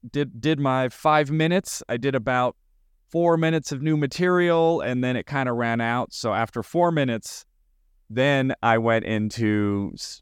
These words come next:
some material that I've been doing for a while that works. And the funny thing is, the material I've been doing got the least amount of laughs. And I think it's, well, probably a lot of reason for it, but I think a main reason was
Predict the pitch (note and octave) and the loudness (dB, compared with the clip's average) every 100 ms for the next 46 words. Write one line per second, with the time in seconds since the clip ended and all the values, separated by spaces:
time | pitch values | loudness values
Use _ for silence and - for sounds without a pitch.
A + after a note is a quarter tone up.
0 | - G#2+ A#2 G2+ G2 G#2 G2 A2 G2+ F#2+ | -16 -4 0 0 0 -4 -2 0 2 2
1 | F#2+ F#2+ F#2 F2 - - G2+ G2 G2 F#2+ | 2 2 0 -2 -10 -4 -2 0 -2 -4
2 | - G2 F#2 G2 G2 F#2 F#2+ G2 F#2 - | -2 -2 2 2 2 2 0 0 0 -2
3 | G2 G2 B2 C3+ B2 G#2 G2 G2 F#2+ - | -4 -2 0 0 0 0 0 0 -2 -4
4 | G#2+ G2+ F#2+ B2+ A2+ F#2+ F#2+ F#2 A2 A2+ | -2 0 2 4 4 2 0 0 0 0
5 | F#2+ F#2 - G2 - G2+ F2+ G2 G#2 - | -2 -4 0 0 2 -2 0 -2 -2 -4
6 | F#2+ F#2 F2 F2+ F#2 D#2+ B1 - - - | 0 2 0 0 2 2 0 -6 -8 -4
7 | F2 F2+ G#2+ G2+ F#2 - - _ _ - | -2 -2 -4 -4 -4 -8 -18 _ _ -20
8 | - - - - - - - F#2 F2 B2+ | -20 -20 -20 -20 -20 -20 -10 -6 0 4
9 | B2 G2 G2+ G#2+ F#2 F2 F2+ F2 - F2 | 4 4 4 4 2 0 -2 -6 -2 0
10 | E2+ - - _ _ - E2+ D2+ - F#2 | 0 -2 -10 _ _ -4 -4 -4 -10 -10
11 | F2+ F#2+ G#2 G#2+ B2+ G#2 G#2 G#2 G2 G2+ | -8 -6 -2 0 2 2 2 0 2 2
12 | G2+ | 0